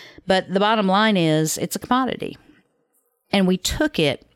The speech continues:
and we added bonus after bonus after bonus to it. So by the time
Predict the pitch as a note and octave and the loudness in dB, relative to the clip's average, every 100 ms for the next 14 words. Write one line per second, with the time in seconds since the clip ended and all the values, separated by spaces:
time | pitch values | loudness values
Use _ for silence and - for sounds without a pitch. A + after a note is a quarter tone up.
0 | _ _ _ _ _ _ _ _ _ - | _ _ _ _ _ _ _ _ _ -20
1 | - F3+ F#3+ F3+ - E3+ E3+ D#3 C#3 C#3+ | -6 0 2 0 -2 -2 0 -2 -4 -4
2 | D3 D#3 F#3+ C4 C#4+ - - - - - | 0 2 2 2 0 -2 -6 -10 -20 -20
3 | - _ D#3 D#3 - - D3 C#3 C#3 D3+ | -20 _ -2 -2 -4 -4 -4 -4 0 2
4 | F3 A3 B3 B3 - - - _ _ _ | 2 2 0 -2 -4 -6 -10 _ _ _
5 | _ - E3+ F3+ - - G3+ E3+ D#3 D3+ | _ -4 -4 -4 -6 -4 -4 0 0 2
6 | C3+ B2 - - - E2 - - - - | 0 -2 -4 -4 -6 -6 -10 -16 -18 -20
7 | - - - _ - G#3+ F3+ E3+ E3 - | -20 -20 -20 _ -2 0 2 2 -2 -6
8 | - F3 F3 F3 - - C4 C#4 C#4+ C#4 | -8 -2 0 0 -2 -2 0 2 2 2